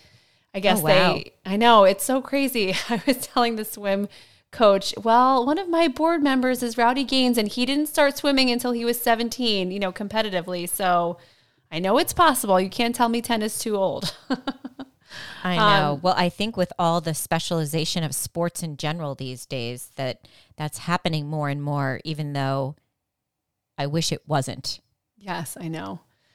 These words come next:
Speaker 1: I know. But my big challenge for this summer is getting Teddy, my four-year-old, to learn how to swim. So, um, we're really excited that the swim school near us that helped us teach our older two, William and Amelia, to swim,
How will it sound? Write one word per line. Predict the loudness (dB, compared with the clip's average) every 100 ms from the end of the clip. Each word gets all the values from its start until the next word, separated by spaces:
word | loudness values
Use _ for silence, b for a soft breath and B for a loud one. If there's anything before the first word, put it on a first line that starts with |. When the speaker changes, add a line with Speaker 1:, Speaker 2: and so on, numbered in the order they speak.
| _ _
Speaker 1:
I | -2
know. | 0 2
But | 0 0
my | 0 2
big | 2 2 0
challenge | 0 0 2 0 -2 -6
for | -6
this | -2 0 0
summer | 0 0
is | 0 -2 -2
getting | 0 2 2 -2
Teddy, | -4 -2 -2 0
my | 0 -2
four-year-old, | -4 -2 -2 0 -2 0 -2 -4
to | -6
learn | -2 -2 -2
how | -2 -2
to |
swim. | -4 -4 -2 -2 -2 -8
So, | -4 0 2 2 -2 b b b b _
um, | -2 0 0
we're | -2
really | 0 2 2
excited | 0 0 0 2
that | -2
the | -2 -6
swim | -2 -2 -2
school | -4 -4 2 4 6 4 2 -2
near | -4 -2 0 2
us | 2 2
that | 0 -2
helped | 0 0 0 -2
us | -4 -2 -6
teach | -8 -8 -6 -6 -6 -8 -4
our | -4 -2
older | 0 -2 0 -4
two, | -4 -6 -2
William | -2 0 -2 -4 -6
and | -6 -2
Amelia, | -2 -2 -4
to | -4 -6
swim, | -6 -6 -4 -6